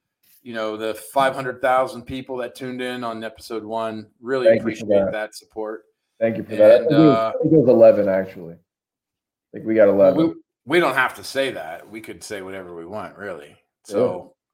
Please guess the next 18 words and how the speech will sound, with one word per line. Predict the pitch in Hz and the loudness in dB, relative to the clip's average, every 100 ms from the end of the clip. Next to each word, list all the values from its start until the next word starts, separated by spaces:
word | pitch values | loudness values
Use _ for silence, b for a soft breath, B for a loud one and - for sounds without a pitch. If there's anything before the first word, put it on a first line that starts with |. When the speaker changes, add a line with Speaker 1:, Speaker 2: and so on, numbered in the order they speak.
| _ | _
Speaker 2:
We're | - | -2
honest. | 131 92 139 | 0 0 0
Speaker 1:
it | |
was, | 156 165 | 0 0
it | 190 175 | 0 2
was | 185 180 | 2 4
seven | 202 180 | 4 4
hundred | 175 160 127 | 0 -2 -6
forty-seven | 147 139 117 139 131 101 | -6 -6 -2 -2 -2 -4
thousand | - 123 113 101 - | -2 0 0 -4 -8
last | 92 90 | -8 -12
time | - 82 | -16 -18
I | 87 | -18
checked, | - 92 - | -12 -12 -12
so. | - 87 - _ _ _ _ _ - | -20 -20 -20 _ _ _ _ _ 0
Speaker 2:
Or | 190 135 | 4 6
eleven, | 98 101 98 | 6 2 0
whatever. | 160 120 98 98 | 4 6 4 -2